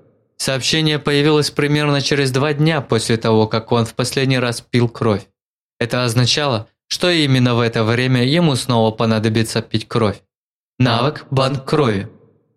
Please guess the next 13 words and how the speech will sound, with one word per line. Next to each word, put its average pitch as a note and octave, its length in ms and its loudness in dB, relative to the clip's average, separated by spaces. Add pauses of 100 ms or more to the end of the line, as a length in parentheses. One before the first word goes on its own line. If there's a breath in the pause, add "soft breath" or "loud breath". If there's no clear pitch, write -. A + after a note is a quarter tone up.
Десять B2 400 0
миллилитров C3+ 640 0
крови A#2+ 320 2
будет A#2+ 400 0
потреблено. B2+ 720 0 (280)
Вы A#2 120 0
подтверждаете B2 920 0
это? E3 400 -2 (520)
Да. C3 300 0 (560)
После B2 300 -2
выбора B2+ 380 2
варианта A#2+ 600 0
«да» C#3 300 -4